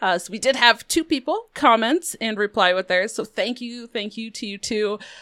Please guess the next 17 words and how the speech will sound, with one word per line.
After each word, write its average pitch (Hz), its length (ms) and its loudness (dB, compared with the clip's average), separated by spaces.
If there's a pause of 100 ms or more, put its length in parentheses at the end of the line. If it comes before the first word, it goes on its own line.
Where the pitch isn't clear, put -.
(160)
uh, 180 200 6
Sidisi 196 920 -2
and 170 320 2
Diego, 165 720 4
Diego 170 320 0
Centric. 208 580 0 (460)
Uh, 165 280 6
Sidisi 175 600 -4
said 196 340 4
Agramar, 247 920 6 (140)
of - 140 -6
course, 160 400 -2 (160)
the 196 200 -2
Hunter 160 520 4
Titan. 165 480 2 (580)
Uh, 165 220 4
said, 170 400 6